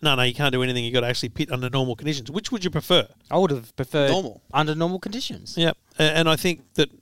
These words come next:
Speaker 1: I think you said Aaron Noor-, Noonan during the, during the race tweeted, uh, a poll, and, you know, ninety percent of people agree. You shouldn't be able to do that stuff under red flag. It kinda takes away from the racing.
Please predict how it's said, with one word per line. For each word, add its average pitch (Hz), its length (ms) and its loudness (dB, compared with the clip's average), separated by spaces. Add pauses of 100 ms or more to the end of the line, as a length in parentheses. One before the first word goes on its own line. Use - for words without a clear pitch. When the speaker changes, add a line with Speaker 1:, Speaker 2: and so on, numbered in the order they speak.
(120)
Speaker 1:
I 131 160 -2
think 147 200 -6
you 127 60 -8
said 127 160 0
Aaron 127 280 2
Noor-, 131 240 0
Noonan 139 320 -2
during 123 320 -4
the, 120 180 -4
during 131 380 -8
the 120 100 -2
race 123 560 0
tweeted, 131 480 0 (100)
uh, 120 180 2
a 123 60 -4
poll, 123 380 2
and, 127 220 -6
you 135 80 -4
know, 104 80 -14
ninety 127 240 0
percent 117 200 -6
of 107 60 -8
people 127 220 -6
agree. 117 360 -2 (680)
You 160 80 -2
shouldn't 220 240 2
be 180 60 8
able 139 100 6
to 120 40 -8
do 127 80 0
that 117 140 -2
stuff - 260 -4
under 110 160 -10
red 107 160 -6
flag. - 300 -16
It 175 180 -6
kinda 202 240 4
takes - 320 2
away 156 240 4
from 135 360 -2
the 123 120 0
racing. 131 680 -2